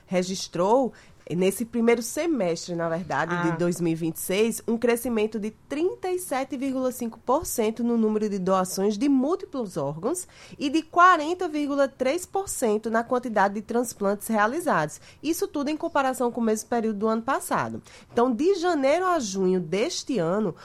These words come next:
Speaker 1: foram contabilizadas vinte e duas doações de múltiplos órgãos, enquanto que no intervalo de dois mil e vinte e cinco foram registradas dezesseis. De acordo com o gerente operacional da Central de Transplantes aqui da Paraíba, Diego Correia,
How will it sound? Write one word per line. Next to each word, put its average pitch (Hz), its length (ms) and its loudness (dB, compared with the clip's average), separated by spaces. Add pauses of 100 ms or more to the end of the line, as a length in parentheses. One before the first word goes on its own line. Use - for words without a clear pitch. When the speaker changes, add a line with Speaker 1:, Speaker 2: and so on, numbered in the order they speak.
Speaker 1:
foram 262 340 2
contabilizadas 233 1040 0
vinte 294 460 0
e 392 80 4
duas 233 320 0
doações 202 480 0
de 196 100 -2
múltiplos 220 560 -4
órgãos, 190 460 -2 (200)
enquanto 285 400 2
que 294 100 -2
no 285 100 -2
intervalo 226 600 2 (180)
de 226 220 -2
dois 254 240 2
mil 185 160 2
e - 20 -2
vinte 220 220 -6
e - 20 -18
cinco 254 340 -8
foram 262 240 0
registradas 233 720 -2
dezesseis. 190 800 -4 (380)
De 214 120 4
acordo 262 420 4
com 285 140 2
o 277 40 2
gerente 220 340 2
operacional 196 640 2
da 190 280 6
Central 233 420 -2
de 196 100 -2
Transplantes 180 680 -4
aqui 165 200 -4
da 156 120 0
Paraíba, 156 520 -4
Diego 165 300 -2
Correia, 180 600 0